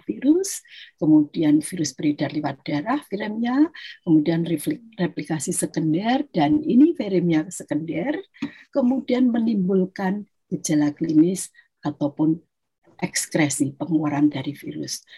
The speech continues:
Masa inkubasi sendiri dari sapi disampaikan satu sampai empat belas hari, atau yang umum biasanya dua sampai delapan hari, dan pada babi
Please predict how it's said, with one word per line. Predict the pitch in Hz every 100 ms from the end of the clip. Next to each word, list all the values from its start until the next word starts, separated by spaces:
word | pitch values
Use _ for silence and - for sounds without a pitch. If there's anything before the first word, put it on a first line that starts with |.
| - -
Masa | 190 170 -
inkubasi | 160 156 156 147 143 151
sendiri | - 147 147 247 302 262
dari | 165 156 147
sapi | - 135 - 254 294
disampaikan | 220 208 - 180 196 254 247
satu | - 254 247 - 339 330
sampai | - 226 196 226
empat | 190 - 202
belas | - 147 - 147
hari, | 139 147 285 403 _ - - _
atau | - 143 -
yang | 151 -
umum | - 156 151 151
biasanya | 147 170 143 151 147 139
dua | 160 139
sampai | 139 139 - - - _ _ -
delapan | 156 - 147
hari, | 131 123 151 233
dan | - 143 139 - _
pada | - - 135
babi | - 135 - 196 240 294